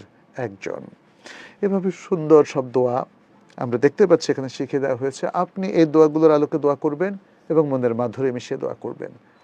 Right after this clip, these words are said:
আল্লাহ তাআলা কবুল করবেন ইনশাআল্লাহ। এবং আপনার সন্তান যেন নেক হয়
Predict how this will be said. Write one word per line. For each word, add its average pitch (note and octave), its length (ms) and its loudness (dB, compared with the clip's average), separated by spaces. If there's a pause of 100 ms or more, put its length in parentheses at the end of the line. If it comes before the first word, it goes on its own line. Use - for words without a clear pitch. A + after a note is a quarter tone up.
(200)
আল্লাহ B2 160 -4
তাআলা G#2+ 240 -8
কবুল C#2+ 200 -8
করবেন G1+ 360 -10
ইনশাআল্লাহ। - 520 -12 (500)
এবং C3+ 160 2
আপনার B2 200 -2
সন্তান C#3 680 0 (520)
যেন B2 340 0 (240)
নেক D3 300 0
হয় F3+ 300 -2